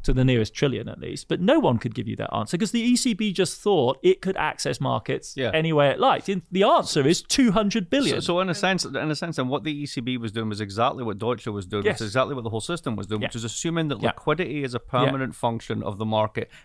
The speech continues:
Speaker 2: and there can
Speaker 1: Yeah.
Speaker 2: never be a situation
Speaker 1: Yeah.
Speaker 2: when it evaporates.
Speaker 1: And I actually put, uh, uh, a notable central banker on the spot about this and asked, "So, you know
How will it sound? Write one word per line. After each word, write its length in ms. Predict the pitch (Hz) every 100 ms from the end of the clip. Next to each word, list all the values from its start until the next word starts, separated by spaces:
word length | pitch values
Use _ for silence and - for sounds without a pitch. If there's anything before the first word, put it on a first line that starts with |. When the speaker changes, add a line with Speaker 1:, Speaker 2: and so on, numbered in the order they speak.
| -
Speaker 2:
and 160 | 113
there 60 | 117
can 180 | - 127
Speaker 1:
Yeah. 60 |
Speaker 2:
never 280 | 123 139 160
be 140 | 156
a 60 | 139
situation 460 | - - 120 113 135
Speaker 1:
Yeah. 20 |
Speaker 2:
when 100 | 113
it 80 | 110
evaporates. 680 | 107 110 - - - -
Speaker 1:
And 160 | 202 196
I 120 | 202
actually 320 | 247 185 233
put, 400 | - - 185 - -
uh, 20 |
uh, 720 | - 143 135 - - 135 131 131
a 40 |
notable 520 | 139 147 151 127 127 127
central 320 | 139 131 -
banker 320 | 131 123 127
on 100 | 120
the 60 | 113
spot 320 | - 147 143
about 340 | 135 156 -
this 240 | - 92 -
and 100 | -
asked, 440 | 113 120 - -
"So, 320 | - 156 117 -
you 80 | -
know 280 | 123 107 104